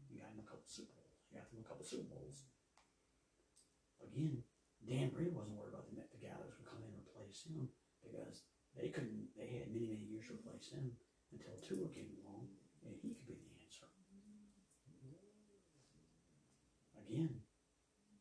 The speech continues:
Rodgers, again, like I said, Roger Staubach. Now, Roger, Roger wasn't worried about Danny White. Now, Danny White, to his credit, did get Dallas to a Super Bowl. Couldn't win it, but he got him there. Again,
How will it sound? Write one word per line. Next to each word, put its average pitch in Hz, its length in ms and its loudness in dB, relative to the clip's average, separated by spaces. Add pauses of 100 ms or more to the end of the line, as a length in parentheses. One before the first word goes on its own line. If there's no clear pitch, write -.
(420)
Rodgers, 160 320 4 (160)
again, 165 240 8
like 127 80 0
I - 80 -10
said, - 160 -4
Roger 165 280 -4
Staubach. - 520 -6
Now, - 160 -4
Roger, - 480 -4 (1500)
Roger - 260 2
wasn't - 240 2
worried - 160 -2
about - 160 -8
Danny - 320 -4
White. 151 320 -6
Now, - 80 -8
Danny 123 360 4
White, - 380 -4
to - 60 -4
his - 160 -4
credit, - 380 0 (240)
did - 160 8
get - 180 4
Dallas - 280 -8
to 123 80 -2
a - 40 -4
Super - 320 2
Bowl. - 240 -8 (720)
Couldn't - 220 2
win 180 180 10
it, - 140 2 (520)
but - 80 -4
he - 80 -2
got - 160 0
him - 140 -6
there. - 140 -20 (920)
Again, 196 260 8